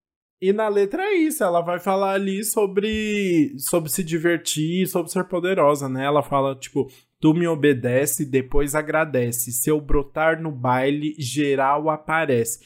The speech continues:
E aí ela fica falando do bum bum bombastic, que é, tipo, falando de um... Ai, juntando várias palavras, né? Que é bumbum com bombastic, de bombástico, né? Assim, então é, é isso, sobre isso.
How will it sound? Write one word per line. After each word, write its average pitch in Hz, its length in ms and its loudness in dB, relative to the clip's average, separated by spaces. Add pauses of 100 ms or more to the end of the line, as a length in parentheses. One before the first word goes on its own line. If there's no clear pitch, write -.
(200)
E 151 100 0
aí 139 180 2
ela 147 220 0
fica 156 440 -4
falando 139 520 -2
do 131 220 0
bum 127 200 -4
bum 131 220 -4
bombastic, 117 1000 -2 (100)
que 165 100 -2
é, 175 120 4
tipo, - 200 -18
falando 185 460 0
de 180 120 0
um... 185 600 -4 (640)
Ai, 160 420 2
juntando 165 520 0
várias 196 320 2
palavras, 139 560 2
né? 143 140 -2
Que 156 120 0
é 147 60 4
bumbum 143 800 0
com 147 400 -2
bombastic, 143 1160 0 (340)
de 127 460 0
bombástico, 127 960 -2
né? 139 300 0
Assim, 127 560 -6
então 147 300 -8
é, 165 300 -6 (160)
é 185 180 -2
isso, - 140 -2
sobre 175 300 0
isso. 120 280 -6